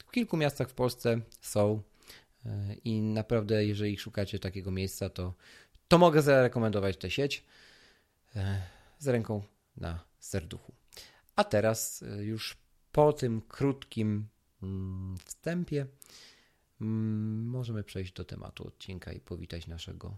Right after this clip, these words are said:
gościa. A dzisiaj jest z nami Krystian McKozer-Kozerawski. Już go raz gościliśmy.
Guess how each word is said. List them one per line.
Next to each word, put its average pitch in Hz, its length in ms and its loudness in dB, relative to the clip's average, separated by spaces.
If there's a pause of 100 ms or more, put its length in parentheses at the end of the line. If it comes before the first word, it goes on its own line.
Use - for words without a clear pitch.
(140)
gościa. 127 560 2
A 87 40 -8
dzisiaj 117 360 2
jest 120 220 4
z 107 100 -2
nami 127 380 4 (420)
Krystian 131 560 2
McKozer-Kozerawski. 110 1500 4
Już 101 160 -2
go 104 160 -2
raz 110 200 2
gościliśmy. 110 760 2